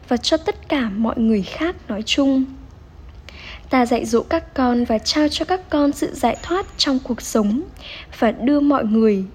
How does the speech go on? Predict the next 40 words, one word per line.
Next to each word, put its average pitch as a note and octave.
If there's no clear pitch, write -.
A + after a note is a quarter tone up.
đến G#3
mảnh D4
đất F4
giải -
thoát. F#4
Ta B3
có G#3+
tình G#3+
yêu C4+
thương C4
dành A#3
cho -
tất -
cả B3+
mọi A3
người. G#3+
Chính A3
phủ -
kia B3+
tiếp F#4
tục B3+
lập A3+
ra B3+
rất F#4
nhiều B3+
kế G3+
hoạch. B3+
Bà A3+
bà A3
nói, A3
"Ta A#3
chỉ -
có G#3+
một B3
kế G#3
hoạch B3+
là A#3+
thay F4
đổi C#4+
những A3